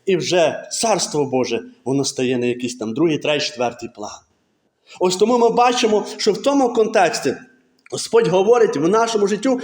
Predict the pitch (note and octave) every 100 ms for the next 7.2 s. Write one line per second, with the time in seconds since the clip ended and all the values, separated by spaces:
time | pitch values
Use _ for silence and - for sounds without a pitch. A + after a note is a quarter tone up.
0 | - - G3 A3 A#3+ G#3 G3+ A3+ B3 A#3+
1 | A#3 A3 G#3+ G#3 D#3+ C3+ A#2 - - A3+
2 | B3 B3 B3 B3 C4+ C#4+ B3 G#3 - C3+
3 | D3 F#3 F#3 A#3 A#3 A#3+ A3+ - - _
4 | _ B2+ G#3 F#3 - C4+ B3+ A#3 A#3 A#3
5 | A#3 A3+ G#3 G#3+ G#3+ G3 G#3 G3 F#3 -
6 | F3+ G#3+ G#3 F#3 F3 D#3+ - - D3+ F3
7 | E3 F2+